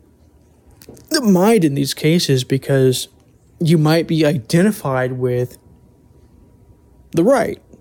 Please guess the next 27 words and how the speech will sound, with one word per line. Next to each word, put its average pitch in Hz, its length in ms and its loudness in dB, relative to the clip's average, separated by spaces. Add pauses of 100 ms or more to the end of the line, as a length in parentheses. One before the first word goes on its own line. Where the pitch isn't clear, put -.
(260)
right? 180 320 0 (140)
For, - 140 -8
to 165 200 -2
give 156 140 0
an 143 80 -4
example, 135 580 -4 (500)
and 151 460 0 (140)
to 170 460 2
admit 165 520 2
that 156 280 -4
the, 135 300 -6
the 143 60 -2
left 160 380 0
might 143 180 0
have 185 260 0
something 147 320 -2
about 127 260 -6
something, 147 460 -12 (300)
th-, 160 160 -2
they 160 80 0
might 156 240 2
be 156 100 2
right 156 260 2
about 135 200 -4
something, 123 400 -8
is 135 220 -6
to 151 400 -2